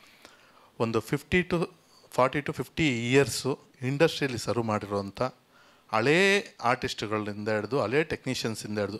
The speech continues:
ಅಂದರೆ ಇವಾಗ ಟ್ವೆಂಟಿ ಫೋರ್ ಕ್ರಾಫ್ಟ್, ಟ್ವೆಂಟಿ ಫೈವ್ ಕ್ರಾಫ್ಟ್ ಏನಂತೀವೋ ಅದು ಇವತ್ತಿರೋವಂಥ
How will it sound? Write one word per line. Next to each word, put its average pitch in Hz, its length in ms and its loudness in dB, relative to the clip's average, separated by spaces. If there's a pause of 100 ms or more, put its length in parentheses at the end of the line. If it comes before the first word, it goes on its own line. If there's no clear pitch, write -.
ಅಂದರೆ 127 180 0
ಇವಾಗ 120 140 2
ಟ್ವೆಂಟಿ 127 540 -2
ಫೋರ್ 131 220 2
ಕ್ರಾಫ್ಟ್, 123 280 2
ಟ್ವೆಂಟಿ 120 200 -4
ಫೈವ್ 117 140 2
ಕ್ರಾಫ್ಟ್ - 320 -2
ಏನಂತೀವೋ 110 580 -6 (480)
ಅದು 190 480 2 (100)
ಇವತ್ತಿರೋವಂಥ 151 880 2